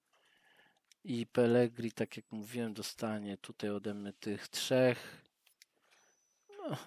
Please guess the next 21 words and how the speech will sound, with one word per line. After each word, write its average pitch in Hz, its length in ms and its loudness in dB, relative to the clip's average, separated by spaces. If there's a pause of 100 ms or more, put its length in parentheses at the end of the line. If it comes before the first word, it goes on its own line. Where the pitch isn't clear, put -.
dwa 123 260 6
levele, 120 520 6
osiemdziesiąt 110 600 -6
siedem, 104 500 -6
no - 120 -12
to, - 160 -12
to, 98 200 -8
to 92 240 -8
tutaj - 460 -10
nie 90 100 -14
można - 360 -14
się - 120 -12
spodziewać - 560 -12
zbyt 113 260 -14
dużo. 139 380 0 (1600)
E, 160 460 12
następni 175 680 10
w - 120 -2
kolejce 139 840 10
jest 120 520 6
Edward 185 1300 8